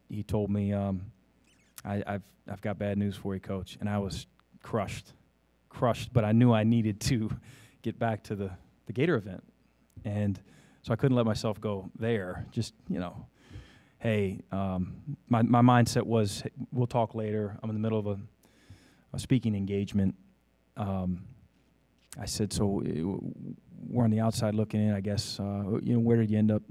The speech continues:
choosing to go, man? Hey, happy for you." Uh, crushed a little bit, but we'll, we'll, we'll talk later. He says, "Yeah, I, I've decided that I, I'm gonna go to the University of Florida."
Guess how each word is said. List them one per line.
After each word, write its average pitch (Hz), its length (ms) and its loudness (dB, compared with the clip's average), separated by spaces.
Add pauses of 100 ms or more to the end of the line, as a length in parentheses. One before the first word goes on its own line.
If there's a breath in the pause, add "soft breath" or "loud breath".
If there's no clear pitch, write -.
(120)
choosing 107 300 2
to 95 60 -4
go, 104 200 0
man? 98 220 -2
Hey, 98 240 -2 (200)
happy 104 240 -4
for 98 280 -2
you." 92 160 -4 (840 soft breath)
Uh, 101 200 -4 (100)
crushed - 360 2
a 113 40 4
little 98 200 0
bit, 92 180 0
but 107 80 2
we'll, 120 140 8
we'll, 127 160 4
we'll 117 140 4
talk 95 280 -2
later. 87 320 -8 (360 soft breath)
He 101 100 -2
says, 98 200 0
"Yeah, 92 280 -2 (120)
I, 95 60 -2
I've 95 100 -2
decided 95 480 0
that 90 100 0
I, - 440 -6 (360)
I'm 104 120 2
gonna 98 80 2
go 101 100 4
to 98 40 2
the 95 60 0
University 98 320 -4
of 95 60 -8
Florida." 104 340 -2